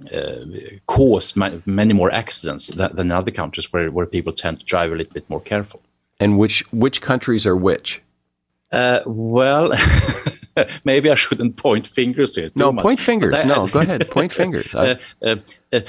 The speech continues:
Speaker 1: actually, uh, S-, Sweden happens to be one of those places where people actually drive rather carefully. Uh, we also tend to have very safe roads and very safe,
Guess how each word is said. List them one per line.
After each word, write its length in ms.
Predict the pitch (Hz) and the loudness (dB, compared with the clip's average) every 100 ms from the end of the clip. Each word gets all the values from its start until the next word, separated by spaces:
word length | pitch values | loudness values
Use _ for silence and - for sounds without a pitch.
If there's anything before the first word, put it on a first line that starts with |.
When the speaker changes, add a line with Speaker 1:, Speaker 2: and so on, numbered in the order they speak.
| - | -4
Speaker 1:
actually, 480 | 170 - - 185 - - | -4 -2 0 0 0 0
uh, 140 | 127 | 0
S-, 320 | 107 - - - | 0 -2 -2 -2
Sweden 380 | 160 220 226 | 0 0 0
happens 280 | 147 165 160 | -2 -2 -6
to 100 | - | -4
be 100 | - | 0
one 220 | 107 98 90 | 2 2 2
of 100 | 82 | -2
those 160 | 82 | -4
places 380 | - 85 85 82 | -4 -6 -6 0
where 100 | 104 | 0
people 400 | 104 90 - 82 | 0 -4 0 -2
actually 300 | 82 - 95 | -2 -4 -4
drive 420 | - 117 120 101 | -2 0 0 0
rather 220 | 87 80 | -2 -4
carefully. 560 | - 107 107 - - - _ - - - | -4 -4 -4 -6 -12 -12 _ -20 -20 -6
Uh, 160 | - 104 98 | -2 -2 2
we 160 | 123 | 0
also 380 | - 143 170 - | 4 4 4 0
tend 300 | - 95 80 | -4 -4 -2
to 40 | 85 | -2
have 120 | 76 | -2
very 220 | 80 78 | -2 -2
safe 400 | - 82 73 - | -2 -4 -6 0
roads 400 | 113 196 208 - | 2 4 2 0
and 180 | 104 90 | -2 0
very 260 | 85 76 - | -2 -2 -4
safe, 460 | - 58 - - | -2 -2 -4 -12